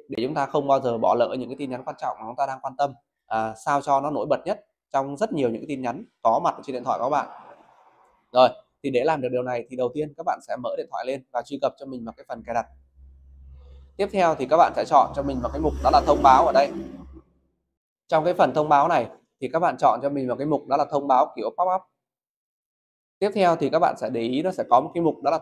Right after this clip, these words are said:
tô màu theo từ khóa. Các bạn bấm vào đây. Thì lúc này các bạn sẽ chọn một cái tiêu đề mà các bạn muốn tô màu cái nội dung theo từ khóa đó.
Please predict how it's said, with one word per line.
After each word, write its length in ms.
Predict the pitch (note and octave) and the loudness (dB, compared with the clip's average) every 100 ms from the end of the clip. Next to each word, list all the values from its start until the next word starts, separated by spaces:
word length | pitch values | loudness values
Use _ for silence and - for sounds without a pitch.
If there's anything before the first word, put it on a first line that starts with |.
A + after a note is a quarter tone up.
| D#3 | 0
tô 140 | D3 | 0
màu 320 | C#3+ B2+ G#2+ C3+ | 2 0 0 -2
theo 100 | C#3+ | -2
từ 140 | C3+ A2 | -2 -2
khóa. 260 | A#2 B2+ - _ | -2 -2 -8 _
Các 60 | E3+ | -8
bạn 200 | D#3 G2+ | -6 -2
bấm 140 | A#2+ | -2
vào 80 | D#3+ | 2
đây. 260 | C#3+ D3 _ _ _ _ _ _ _ _ _ _ | 0 0 _ _ _ _ _ _ _ _ _ _
Thì 300 | C#3 B2+ - - | 0 0 -2 -6
lúc 140 | D#3+ G3 | -2 2
này 180 | F3+ B2+ | 4 4
các 120 | E3 | 4
bạn 160 | G3 - | 4 2
sẽ 120 | A#2 | 2
chọn 300 | D#3 C3 B2 | 4 4 2
một 100 | A#2 | -4
cái 100 | C3 | -2
tiêu 120 | D#3+ D3 | 2 8
đề 300 | C3+ A2+ - | 8 6 -2
mà 80 | A2+ | -6
các 80 | E3+ | -4
bạn 180 | - A#2 | -4 -4
muốn 160 | A#2+ D#3 | -6 -2
tô 120 | D3 | 0
màu 260 | C3+ A#2+ A2 | 2 2 0
cái 80 | C#3 | -4
nội 160 | A#2 | -2
dung 200 | D3 C#3+ | -2 -4
theo 100 | D3 C3+ | -6 -6
từ 80 | B2 | -2
khóa 140 | A#2 B2+ | 0 2
đó. 240 | A#2 - | 2 0